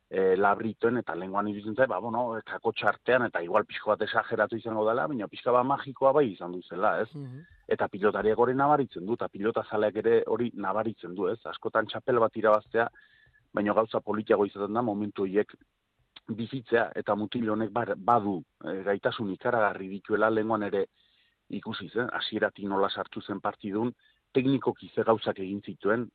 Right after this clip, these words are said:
Speaker 1: e, horren urrutitik sartuta aurkaria tokitik horrela ateratzea oso zaila da, oso gutxiren esku dago, eta hori lehengoan, e,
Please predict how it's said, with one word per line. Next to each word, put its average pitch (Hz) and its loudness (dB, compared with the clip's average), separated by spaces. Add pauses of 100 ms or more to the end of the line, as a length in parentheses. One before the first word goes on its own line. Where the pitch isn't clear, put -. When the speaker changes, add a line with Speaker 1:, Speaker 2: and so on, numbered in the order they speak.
Speaker 1:
e, 92 -2 (320)
horren 135 2
urrutitik 123 -4
sartuta 113 0 (240)
aurkaria 113 2
tokitik - -6
horrela 110 2
ateratzea 110 -2 (100)
oso 123 0
zaila 101 0
da, 107 2 (140)
oso 143 0
gutxiren 104 -4
esku 107 -6
dago, 101 2 (720)
eta 87 2
hori 98 -2
lehengoan, 104 -2
e, 90 -8